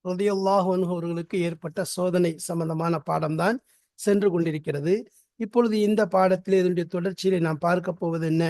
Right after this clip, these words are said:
என்றால், கஅப் ரலியல்லாஹு தஆலா அன்ஹு அவர்களுக்கு சுப செய்தி நாயம் ஸல்லல்லாஹு அலைஹி வஸல்லம் அவர்களுடைய புறத்திலிருந்து சொல்லி விடப்படுகிறது. அது பலவாறு அங்கு சொல்லி வரப்படுகிறது. அதிலே ஒரு வகைதான்,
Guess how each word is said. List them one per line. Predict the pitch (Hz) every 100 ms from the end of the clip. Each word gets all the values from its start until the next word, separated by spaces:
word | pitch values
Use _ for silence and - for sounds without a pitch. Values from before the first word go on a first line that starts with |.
| 160
என்றால், | 151 139 156 208 - _ _ _ _ -
கஅப் | 208 220 240
ரலியல்லாஹு | 185 202 208 208 196 190 185
தஆலா | 185 185 180
அன்ஹு | 180 170
அவர்களுக்கு | 175 170 180 175 202 202 190 170
சுப | - 185 196
செய்தி | 196 185 175 196 196 _ _ _ _
நாயம் | 214 196 208 202
ஸல்லல்லாஹு | 196 185 185 185 185 185
அலைஹி | 175 180 170
வஸல்லம் | 180 165 185 180 180
அவர்களுடைய | 160 180 180 175
புறத்திலிருந்து | 165 170 165 180 170 160 170 170 160 - _ _ _ -
சொல்லி | - 190 190 190
விடப்படுகிறது. | 185 175 165 175 151 165 160 185 185 -
அது | - 185 180 170
பலவாறு | - 180 175 175 180 170 165
அங்கு | 165 160 165
சொல்லி | 170 170 170
வரப்படுகிறது. | 160 151 156 151 156 156 185 185 _ _ _ -
அதிலே | 196 214 226
ஒரு | 214 190
வகைதான், | 185 175 190 180 185